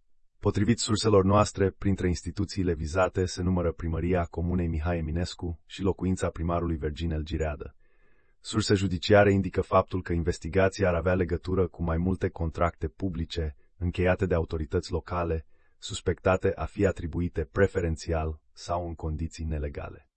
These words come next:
Mai multe primării din județul Botoșani ar fi vizate de anchetă, iar verificările vizează atât documente cât și suporturi electronice care pot furniza probe relevante. D N A a anunțat oficial că beneficiază de sprijinul Direcției Generale Anticorupție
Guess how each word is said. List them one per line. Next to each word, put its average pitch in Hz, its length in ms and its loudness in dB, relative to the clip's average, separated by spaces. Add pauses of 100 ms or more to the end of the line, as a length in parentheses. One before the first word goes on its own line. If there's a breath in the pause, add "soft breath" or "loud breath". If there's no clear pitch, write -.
(100)
Mai 95 160 2
multe 120 280 8
primării 104 420 6
din 98 140 4
județul 95 380 2
Botoșani 90 600 0
ar 87 140 -2
fi - 140 -4
vizate 92 460 2
de 87 100 2
anchetă, 82 560 -2
iar 85 160 -2
verificările 92 720 2
vizează 87 500 2
atât 107 280 -2
documente 87 600 0
cât - 160 -8
și - 140 -8
suporturi 92 520 -2
electronice 87 680 -4
care 82 220 -6
pot - 220 -2
furniza 82 520 -4
probe 85 300 -2
relevante. 71 680 -6 (880)
D 87 120 0
N 127 120 8
A 113 240 6
a 101 120 4
anunțat 98 400 2
oficial 95 540 0
că - 120 -4
beneficiază 90 600 0
de 87 80 -2
sprijinul 92 540 -2
Direcției 90 420 -2
Generale 87 460 2
Anticorupție 85 840 -4